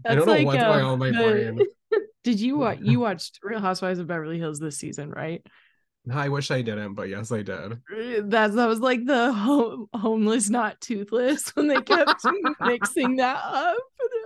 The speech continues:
Speaker 1: like, "Toothless, not
Speaker 2: <laughs>
Speaker 1: homeless."
Speaker 2: I've, I've worked with the homeless. I've worked with the toothless. <laughs>
Speaker 1: Oh my God, that one was so
Speaker 2: That's so
Speaker 1: funny
Speaker 2: funny.
Speaker 1: and so bad.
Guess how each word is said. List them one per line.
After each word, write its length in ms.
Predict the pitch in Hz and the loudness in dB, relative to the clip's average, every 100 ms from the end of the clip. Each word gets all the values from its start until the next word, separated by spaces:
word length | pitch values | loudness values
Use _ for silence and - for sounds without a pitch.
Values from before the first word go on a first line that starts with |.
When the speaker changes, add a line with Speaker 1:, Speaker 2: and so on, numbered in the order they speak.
| 427 | -10
Speaker 1:
like, 160 | 330 _ | -14 _
"Toothless, 480 | 427 415 392 311 - | -2 0 -2 -8 -6
not 260 | - - | -4 -2
Speaker 2:
<laughs> 40 | - | -2
Speaker 1:
homeless." 320 | 185 143 196 | -2 0 0
Speaker 2:
I've, 560 | - - 180 220 - - | 0 0 -2 0 -2 0
I've 200 | - 170 | 2 2
worked 280 | 175 - 453 | 4 4 6
with 140 | 190 214 | 4 4
the 120 | 196 | 4
homeless. 580 | 180 180 175 175 175 190 | 4 2 2 2 0 0
I've 160 | 151 | -2
worked 260 | 147 151 143 | -2 -4 0
with 140 | 151 | -2
the 100 | 175 | -2
toothless. 1000 | 151 175 147 135 147 139 151 147 - - - _ _ - | -6 -4 -4 -4 -6 -2 -2 -4 -10 -12 -18 _ _ -10
<laughs> 80 | 285 285 - 262 - 233 - 262 - 277 _ _ - 403 _ | -6 -6 -6 -8 -8 -12 -10 -12 -10 -12 _ _ -12 -12 _
Speaker 1:
Oh 160 | 311 311 | -4 0
my 160 | 320 | 0
God, 560 | 262 247 277 269 254 240 | -2 -4 -2 -2 -2 0
that 180 | 226 226 | 0 -2
one 160 | 254 | -4
was 160 | 294 285 | -6 -6
so 220 | - - | -8 -2
Speaker 2:
That's 280 | 233 220 254 | 2 4 2
so 140 | 247 | 0
Speaker 1:
funny 340 | 208 190 214 240 | 0 0 0 0
Speaker 2:
funny. 80 | |
Speaker 1:
and 220 | 226 214 220 | -2 -2 -4
so 320 | - 220 277 | 0 2 2
bad. 600 | 233 262 220 208 - | 2 2 2 0 -4